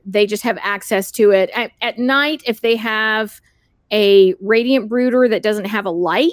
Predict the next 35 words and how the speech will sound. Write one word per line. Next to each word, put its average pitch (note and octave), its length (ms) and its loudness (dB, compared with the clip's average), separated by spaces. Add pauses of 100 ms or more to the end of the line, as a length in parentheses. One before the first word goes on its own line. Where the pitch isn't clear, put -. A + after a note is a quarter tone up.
you A#3 120 -2
can A3 200 -2
remove F#3 400 0
their F#3 160 2
food G3 200 6
and F3+ 120 -2
water F3 240 2
at F3+ 100 2
that F3+ 160 -2
time F#3+ 240 -4
'cause - 80 -14
they're E3+ 120 -2
not D#3+ 180 -4
gonna E3+ 160 -4
be F3 80 2
eating F3 320 0
or E3+ 80 -6
drinking. F3+ 560 -2 (360)
But F#3 180 0
during A3+ 200 2
the A3 100 6
daytime, G#3 480 0
they F#3 140 2
need F3+ 200 -2
to G3+ 100 0
have D3 260 -4
it. C#3+ 240 -2 (180)
So A3+ 160 0
that's A3 240 0
what A3 140 2
I F#3+ 180 2
would, F#3 280 4 (120)
uh, E3 260 0
focus E3 440 -2
on. D3+ 360 -10